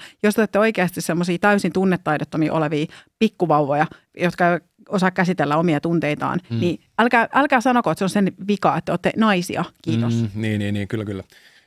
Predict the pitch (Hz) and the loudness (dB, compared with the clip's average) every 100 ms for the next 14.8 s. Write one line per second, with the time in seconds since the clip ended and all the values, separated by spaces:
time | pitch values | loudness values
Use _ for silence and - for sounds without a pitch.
0 | - 127 123 120 113 107 110 - 120 113 | -4 0 2 2 2 2 0 0 0 0
1 | 135 104 - 110 101 104 120 113 - 104 | -2 -4 -2 -2 -2 -4 -2 -2 -2 -4
2 | 107 104 101 - - 107 104 104 107 113 | -2 -4 -6 -6 -4 -2 -2 -2 0 -2
3 | 95 101 101 139 143 95 85 80 78 87 | -2 -4 0 2 2 2 -4 -8 -6 -6
4 | 87 90 98 101 92 82 80 76 80 85 | -8 -6 -6 -6 -8 -8 -8 -10 -12 -10
5 | 82 80 85 87 85 - 90 95 - - | -8 -8 -8 -10 -10 -10 -6 -6 -6 -8
6 | 101 104 101 - - - _ 110 113 139 | -6 -6 -6 -14 -20 -20 _ -4 -4 0
7 | 143 135 120 - 107 107 107 123 117 104 | 2 2 0 -2 -4 -2 -2 -4 -4 -6
8 | - 104 98 110 110 - 101 104 98 104 | -6 -8 -6 -6 -6 -8 -6 -4 -4 -6
9 | 113 - - - 131 131 104 107 127 131 | -12 -12 -10 -2 0 0 -2 0 0 0
10 | 117 104 98 92 98 95 135 131 - 104 | 0 -2 -2 -4 -4 0 0 0 -2 -2
11 | 95 95 98 110 - 95 95 92 92 101 | 0 -2 -4 -6 -6 -4 -2 -2 -2 -6
12 | _ - 104 92 95 87 76 - 101 90 | _ -8 -4 -2 -4 -6 -12 -12 -10 -8
13 | 92 90 - 87 85 87 92 92 95 90 | -10 -12 -8 -8 -6 -8 -6 -4 -2 -2
14 | 101 95 92 107 87 87 90 - | -4 -10 -6 -6 -6 -12 -16 -18